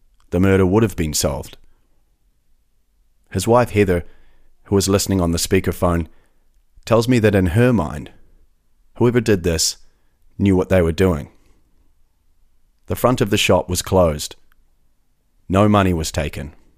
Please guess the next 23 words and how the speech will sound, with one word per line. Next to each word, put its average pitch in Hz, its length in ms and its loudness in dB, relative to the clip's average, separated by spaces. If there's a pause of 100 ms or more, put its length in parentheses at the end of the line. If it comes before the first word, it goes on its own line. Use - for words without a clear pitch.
(1300)
And 98 140 -2
that 101 140 4
according 120 380 2
to 87 140 0
her, 95 360 4 (800)
Vidori's 127 420 2
body 104 440 0 (840)
had 90 200 -6
knife 98 340 0
cuts - 460 -8 (200)
on 87 160 -2
his 87 160 -2
arms. 76 440 -4 (1800)
The 107 120 0
undertaker 113 540 0
had 92 120 0
requested 95 500 -2
a 90 60 2
long-sleeved 98 720 2
shirt - 380 0
for - 100 -8
the 82 80 -6
funeral. 82 500 -2